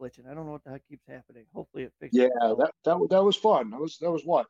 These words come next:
Speaker 2: a good hour and a half to two hours today trying to figure that all out?
Speaker 1: Uh, oh yeah. Oh yeah.
Speaker 2: <laughs>
Speaker 1: So, so here's what we're gonna do. Um, every Thursday we're gonna try to do this. Uh, usually around the same time, seven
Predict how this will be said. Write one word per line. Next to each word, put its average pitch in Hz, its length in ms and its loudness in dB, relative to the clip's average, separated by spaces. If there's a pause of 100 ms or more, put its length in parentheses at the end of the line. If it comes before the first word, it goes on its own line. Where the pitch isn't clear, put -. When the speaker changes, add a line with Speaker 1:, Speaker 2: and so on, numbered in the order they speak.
Speaker 2:
a 123 60 -16
good 147 200 4
hour 151 300 6
and 156 80 0
a 147 40 -2
half 156 280 0
to - 120 -20
two 165 180 0
hours 170 340 0
today 165 260 0
trying 151 280 0
to 147 60 -8 (120)
figure 156 260 -4
that 156 160 4
all 156 220 4
out? 170 160 4 (760)
Speaker 1:
Uh, 208 540 6
oh 165 100 0
yeah. 139 260 0 (360)
Oh 160 140 -2
yeah. 160 340 2
Speaker 2:
<laughs> 196 320 -2 (520)
Speaker 1:
So, 165 300 0 (320)
so 196 100 -2
here's 196 240 2
what 220 140 -2
we're 202 120 -2
gonna 190 180 -2
do. 156 320 0
Um, 139 320 -2 (800)
every 196 260 0
Thursday 185 600 0
we're 160 160 -4
gonna 156 160 -6
try 170 240 -6
to 156 100 -6
do 165 180 -4
this. 156 260 -4 (600)
Uh, 131 280 -4 (300)
usually 170 260 -4
around 160 200 -2
the 143 60 -10
same 151 240 -6
time, 147 320 -6
seven 135 360 -8